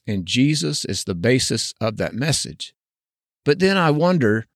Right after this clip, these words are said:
what is the main message of the Bible? The devotion focus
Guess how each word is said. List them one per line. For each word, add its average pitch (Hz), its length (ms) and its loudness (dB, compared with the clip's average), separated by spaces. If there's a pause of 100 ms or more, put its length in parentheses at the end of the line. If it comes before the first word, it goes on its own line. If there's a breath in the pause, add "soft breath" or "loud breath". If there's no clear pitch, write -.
(460)
what 175 320 2
is 131 380 2
the 110 120 0
main 117 400 4
message 139 480 -2
of 76 140 -8
the 64 100 -14
Bible? - 480 -12 (1300)
The 113 80 -8
devotion 147 440 0
focus 175 560 0